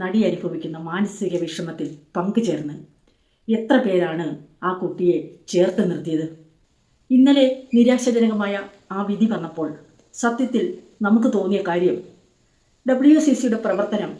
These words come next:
സമയോചിതമായി ഇടപെടാൻ സാധിച്ചിട്ടുണ്ടോ? സുപ്രീം കോടതിയിൽ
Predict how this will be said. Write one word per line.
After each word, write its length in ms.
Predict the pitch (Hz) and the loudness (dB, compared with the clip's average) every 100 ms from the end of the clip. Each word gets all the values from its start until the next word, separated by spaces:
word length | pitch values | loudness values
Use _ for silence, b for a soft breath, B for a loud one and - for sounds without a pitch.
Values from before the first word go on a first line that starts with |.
| - 226 | -10 -2
സമയോചിതമായി 920 | 208 226 247 233 226 220 208 196 165 - - 190 | 2 4 4 4 4 4 4 0 -2 -6 -10 -6
ഇടപെടാൻ 380 | 185 214 202 190 - | -2 0 0 -4 -4
സാധിച്ചിട്ടുണ്ടോ? 600 | 165 170 - 180 151 139 - - _ B B B - - | -8 -8 -12 -6 -4 -6 -10 -18 _ B B B -12 -8
സുപ്രീം 320 | 226 233 226 | 0 2 4
കോടതിയിൽ 360 | 220 185 190 190 | 4 0 -2 -4